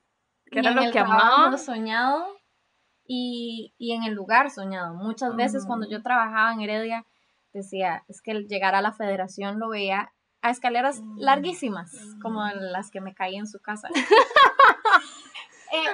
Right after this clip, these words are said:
Speaker 2: y había muchos tropezos de por medio. Y, y jamás de la vida pensé que me iba a llegar esta oportunidad, menos siendo mamá,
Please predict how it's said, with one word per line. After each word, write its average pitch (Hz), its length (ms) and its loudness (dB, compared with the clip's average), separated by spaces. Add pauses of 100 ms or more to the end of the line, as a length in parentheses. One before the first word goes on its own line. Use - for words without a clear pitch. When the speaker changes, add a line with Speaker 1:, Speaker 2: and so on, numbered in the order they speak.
Speaker 2:
y 349 60 6
había 339 300 8
muchos 453 400 2
tropezos 381 500 2
de 392 120 2
por 381 160 -2 (240)
medio. 226 340 2 (600)
Y, 294 1040 -6
y 269 60 0
jamás 277 380 6
de 320 80 0
la 359 100 4
vida 320 220 0
pensé 277 280 -4
que 294 100 -8
me 277 120 -4
iba 285 260 -4
a 262 160 -2
llegar 233 420 0
esta 269 300 0
oportunidad, 240 640 -4
menos 254 340 -2
siendo 262 300 0
mamá, 233 540 2